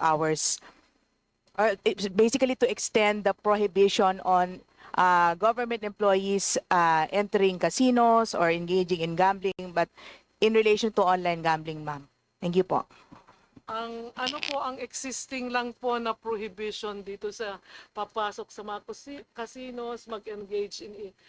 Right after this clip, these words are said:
Speaker 2: in gambling, eh, yung executive order issued, um, uh,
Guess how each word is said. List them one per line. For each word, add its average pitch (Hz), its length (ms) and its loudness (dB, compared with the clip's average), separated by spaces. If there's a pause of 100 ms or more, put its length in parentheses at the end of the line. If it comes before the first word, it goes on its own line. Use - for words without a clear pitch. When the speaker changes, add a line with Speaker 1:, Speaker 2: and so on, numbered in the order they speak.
(200)
Speaker 2:
in 226 160 -8
gambling, 202 640 -4 (160)
eh, 247 160 -8
yung 247 80 -4
executive 233 640 -8
order 214 400 -4
issued, 226 560 -10 (240)
um, 190 480 -8 (720)
uh, 196 160 -2